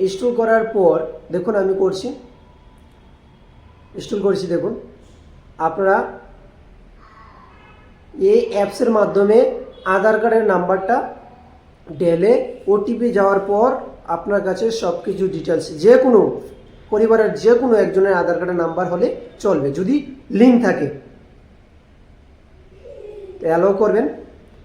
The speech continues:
অ্যালাউ করার পর দেখুন এরকম একটা পেজ আপনার কাছে ওপেন হবে। তো প্রথম আপনাকে ভাষা সিলেক্ট করতে হবে, তারপর আমি ইংলিশ করছি, তারপর নিচে দেখবেন নেক্সট। আমি আপনাদেরকে দেখাচ্ছি,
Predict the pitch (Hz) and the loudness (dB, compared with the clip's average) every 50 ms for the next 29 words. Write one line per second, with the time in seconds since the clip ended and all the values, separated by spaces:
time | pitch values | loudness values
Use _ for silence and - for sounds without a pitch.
0 | - - - 170 180 190 208 214 214 214 214 - - - - 202 196 202 214 208 | -20 -16 -10 -4 0 2 2 2 2 -2 -4 -12 -16 -10 -4 -2 0 2 2 0
1 | - - 185 165 151 147 151 - - - - - - - - - - - - - | 0 0 2 2 2 2 -2 -6 -10 -16 -20 -20 -20 -20 -20 -20 -20 -20 -20 -20
2 | - - - 151 180 180 185 214 208 202 196 196 196 196 208 202 - - - - | -18 -12 -6 -6 -6 -4 -2 0 0 0 0 0 0 -2 -4 -4 -4 -8 -8 -4
3 | - 208 208 220 220 220 220 196 - 202 196 196 190 190 190 202 190 175 170 - | 0 2 4 4 4 4 4 0 0 0 -2 -2 -2 -2 -2 0 0 0 2 2
4 | 202 196 175 175 147 139 127 - - - - - - - - - - - - - | 0 2 2 2 0 -2 -4 -6 -12 -16 -20 -20 -20 -20 -20 -20 -20 -20 -20 -20
5 | - - - - - 170 - 190 185 185 - 220 226 220 202 196 196 208 208 202 | -20 -20 -12 -10 -8 -4 -2 -2 -2 0 0 2 2 4 4 2 2 2 0 2
6 | 208 233 - - 160 160 156 - 220 202 202 - 220 214 214 - 202 190 196 190 | 2 0 0 0 -4 -6 -4 -2 -2 -2 -2 0 -2 -2 0 0 -2 -2 0 0
7 | 175 170 156 - 226 - - - - - - - - - - - - 175 175 185 | 2 2 2 0 -2 -4 -6 -12 -16 -20 -20 -20 -20 -20 -14 -4 0 2 2 2
8 | 190 190 208 214 208 190 185 190 202 202 208 214 220 - - - 190 - - 233 | 2 0 -2 0 0 2 2 2 2 2 2 0 0 -2 -4 -6 -8 -6 -6 -10
9 | 254 - - 180 175 170 170 175 190 190 180 190 190 247 240 202 202 175 165 175 | -10 -10 -4 -2 -2 0 0 0 0 2 2 0 2 2 2 2 2 0 2 0
10 | 220 277 - - - - - - - - 170 180 185 196 190 190 - - - - | 0 0 0 -4 -10 -16 -20 -20 -8 -4 0 2 2 2 2 0 -4 -8 -12 -16
11 | - - - - - - _ - - - - - - - - - - - 156 160 | -20 -20 -20 -20 -20 -20 _ -18 -16 -16 -16 -16 -18 -20 -20 -20 -12 -8 -4 -2
12 | 175 180 180 180 190 196 185 190 175 196 170 170 170 175 175 - - | 0 0 0 0 0 -2 -2 0 -2 0 0 0 0 -2 -4 -4 -4